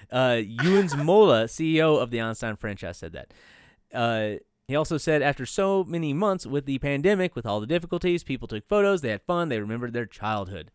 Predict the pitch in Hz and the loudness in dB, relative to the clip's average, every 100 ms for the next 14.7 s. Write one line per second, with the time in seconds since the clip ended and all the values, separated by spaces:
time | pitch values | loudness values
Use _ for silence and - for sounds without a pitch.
0 | _ _ _ 254 285 440 359 277 302 302 | _ _ _ -8 -4 -4 -2 0 0 -2
1 | - - 254 - 220 190 175 175 175 170 | -6 -4 -4 -4 -8 -8 -4 -2 -2 -4
2 | 190 _ _ - 427 254 165 165 - 294 | -8 _ _ -2 2 4 4 2 0 2
3 | 330 302 190 302 311 - 151 - 349 - | 2 2 4 6 4 6 6 8 6 2
4 | 247 254 285 147 175 165 147 120 120 107 | -4 -4 -2 0 0 2 0 0 -2 -4
5 | 101 95 90 131 151 139 302 143 139 131 | -6 -4 0 4 4 4 4 4 4 2
6 | 120 - 104 95 95 - 120 120 113 104 | 2 0 -2 -4 -6 -6 -4 -2 -4 -4
7 | 101 101 95 98 98 95 95 92 110 139 | -4 -6 -8 -8 -8 -8 -8 -4 -4 -4
8 | - 92 95 104 117 - 120 143 170 110 | -8 -8 -6 -6 -6 -4 -2 0 -2 -4
9 | 107 107 104 104 98 95 104 98 127 139 | -6 -8 -6 -6 -6 -8 -8 -6 -4 -4
10 | 254 294 330 359 349 403 294 151 311 381 | -2 0 2 4 4 4 2 6 8 8
11 | 370 392 415 339 277 240 214 277 185 196 | 8 4 0 -2 0 -2 2 0 2 0
12 | 185 165 185 208 180 135 120 - _ - | 0 -2 0 2 0 -4 -12 -18 _ 0
13 | 190 - 151 160 175 - 139 - 185 - | 0 2 0 2 2 0 -4 0 0 0
14 | 120 - - 233 208 165 160 | -4 -4 6 10 10 8 2